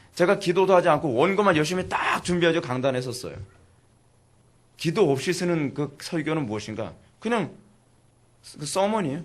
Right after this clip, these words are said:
그냥 설교를 읽고 여러분들에게 어떤 지식을 전달해 준 것으로 끝나는 거예요. 그러니까 하나님이 아니라 내 일이죠. 기도가 앞서면 어떻게 되는지 아십니까? 강단에서 영혼들을 정말 사랑하는 마음으로,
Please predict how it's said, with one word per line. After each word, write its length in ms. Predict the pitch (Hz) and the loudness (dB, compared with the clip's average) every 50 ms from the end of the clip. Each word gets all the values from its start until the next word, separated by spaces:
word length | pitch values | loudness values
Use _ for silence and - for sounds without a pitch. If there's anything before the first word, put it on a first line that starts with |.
| - - | -10 -10
그냥 140 | 165 185 | -8 -8
설교를 460 | 190 190 - 233 226 220 233 233 208 156 | -8 -8 -6 -6 -4 -4 -2 -2 0 0
읽고 560 | 156 180 190 190 - 240 202 131 - - - - _ _ - - - _ - | 0 0 -2 -2 -2 -2 -2 -2 -4 -8 -16 -20 _ _ -20 -20 -12 _ 0
여러분들에게 260 | 170 185 190 202 180 | 2 4 4 4 4
어떤 220 | 175 190 214 208 | 4 2 0 0
지식을 360 | 208 - 190 - 247 220 254 240 | 0 -2 -2 0 2 4 4 4
전달해 380 | 175 160 160 165 175 165 170 | 4 2 6 6 6 6 4
준 80 | 156 165 | 2 -2
것으로 220 | 160 156 165 165 | -2 -2 -2 -2
끝나는 380 | 185 202 202 202 190 180 165 143 | -2 0 2 2 2 2 0 0
거예요. 200 | 117 101 82 85 - - _ _ _ _ _ _ _ _ _ _ _ _ _ _ _ | -2 -4 -6 -10 -14 -20 _ _ _ _ _ _ _ _ _ _ _ _ _ _ _
그러니까 220 | - 143 151 - | -10 -8 -8 -6
하나님이 380 | 220 226 220 220 214 220 220 208 | -2 0 0 0 0 -2 0 0
아니라 300 | 170 139 139 151 165 151 | 0 0 2 2 0 0
내 200 | 117 107 120 143 | 2 2 4 4
일이죠. 460 | 185 226 208 170 127 - 104 92 87 - - _ _ _ _ _ _ _ _ _ _ _ - _ - - - - _ _ _ _ _ | 4 4 2 -2 -4 -4 -6 -8 -10 -12 -18 _ _ _ _ _ _ _ _ _ _ _ -20 _ -20 -20 -20 -20 _ _ _ _ _
기도가 400 | - 190 214 220 247 240 247 208 | -4 -2 2 2 4 6 6 4
앞서면 320 | 175 - - 208 202 196 165 | 4 4 2 2 4 4 4
어떻게 200 | 147 - 165 170 | 2 2 0 0
되는지 180 | 160 151 147 147 | 0 0 0 0
아십니까? 560 | 135 131 131 127 123 117 117 - 143 143 165 - - _ _ _ _ _ _ _ _ - | -2 -2 -4 -6 -8 -8 -8 -8 -10 -10 -12 -14 -20 _ _ _ _ _ _ _ _ -6
강단에서 760 | - 120 135 147 147 151 147 143 139 139 143 - - - - | -4 -2 0 2 4 4 4 2 0 -2 -6 -8 -8 -2 0
영혼들을 380 | 135 139 175 208 220 214 240 208 | 2 4 4 2 2 0 0 0
정말 240 | 214 208 208 208 202 | 2 4 4 2 2
사랑하는 520 | 208 - 247 233 220 226 233 240 240 220 | 0 -2 2 4 6 6 6 4 4 4
마음으로, 480 | 185 151 135 120 110 92 98 101 - | 6 6 6 4 2 -2 -8 -12 -14